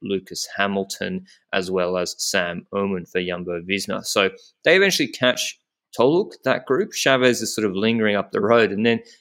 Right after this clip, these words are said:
he, he crested the climb first, and then there's a tricky descent. Uh, where did Fuglsang attack, Benji? Was that, like, through a little,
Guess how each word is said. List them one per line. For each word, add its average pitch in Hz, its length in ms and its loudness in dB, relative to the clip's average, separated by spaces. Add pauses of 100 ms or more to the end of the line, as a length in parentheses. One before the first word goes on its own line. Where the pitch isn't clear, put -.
he, 156 180 2
he 135 60 0
crested 185 380 0
the 110 80 0
climb 95 360 0
first, 131 460 4
and 127 120 0
then 127 100 2
there's 120 180 0
a 107 60 2
tricky 160 400 -2
descent. - 600 0 (480)
Uh, 98 360 0
where 196 360 6
did 233 160 0 (100)
Fuglsang 208 400 4
attack, 101 360 -2
Benji? 104 320 2
Was 107 140 -4
that, 170 220 2
like, 131 280 2
through 143 160 4
a - 20 4
little, 127 300 2